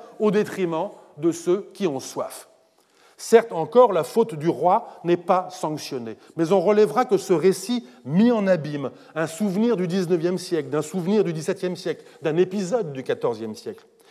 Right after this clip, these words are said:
n'est rien d'autre en somme que la projection imaginaire d'un fleuve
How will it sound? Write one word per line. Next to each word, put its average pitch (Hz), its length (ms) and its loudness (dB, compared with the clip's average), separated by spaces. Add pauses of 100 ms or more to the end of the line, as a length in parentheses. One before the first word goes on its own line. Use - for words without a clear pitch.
(240)
n'est 156 120 2
rien 202 260 4
d'autre 226 280 4
en 180 100 0
somme 226 320 2 (300)
que 196 80 2
la 160 140 4
projection 196 760 -2
imaginaire 160 720 -2 (1000)
d'un 180 220 6
fleuve 202 440 2